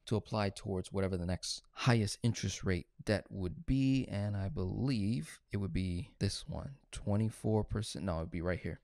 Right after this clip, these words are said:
It'd be twenty-five point four nine percent. That would be the next debt that you would apply towards, and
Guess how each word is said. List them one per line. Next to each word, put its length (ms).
It'd 100
be 80
twenty-five 640
point 240
four 240
nine 260
percent. 520
That 160
would 100
be 60
the 100
next 380
debt 180
that 180
you 240
would 240
apply 260
towards, 420
and 260